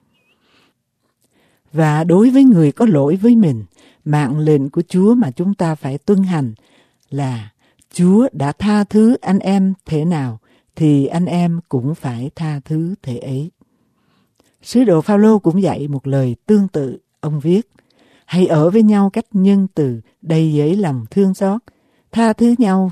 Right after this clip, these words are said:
như Đức Chúa Trời đã tha thứ anh em trong Chúa Cứu Thế." Trích thư Epheso chương bốn câu ba mươi hai. Thưa quý vị, để bày tỏ lòng kính yêu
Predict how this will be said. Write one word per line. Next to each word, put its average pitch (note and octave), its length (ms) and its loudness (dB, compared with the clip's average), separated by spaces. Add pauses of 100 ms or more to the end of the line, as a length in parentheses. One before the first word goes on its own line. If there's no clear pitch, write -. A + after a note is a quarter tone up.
(100)
như F#3 240 4
Đức F#3+ 200 -4
Chúa G3+ 180 -2
Trời B2 360 -6
đã B2+ 360 -8
tha D#3 220 -6
thứ D#3+ 240 -4
anh D3 180 -4
em C3+ 300 -4 (380)
trong C#3 280 -2 (120)
Chúa C#3+ 280 -2 (120)
Cứu C#3+ 160 -4
Thế." C#3 360 -6 (920)
Trích A3+ 260 -2
thư D#3+ 220 0
Epheso D#3+ 540 0
chương C#3+ 220 -4
bốn D3+ 440 0
câu C3+ 260 -4
ba C3+ 200 -6
mươi A#2+ 220 -6
hai. A#2 340 -10 (1200)
Thưa G3 180 2
quý G3+ 180 -2
vị, D3+ 260 -6 (380)
để D3+ 140 -4
bày D3 280 -2
tỏ B2+ 240 -4
lòng D3+ 240 -4 (120)
kính E3+ 200 0
yêu F3 260 -2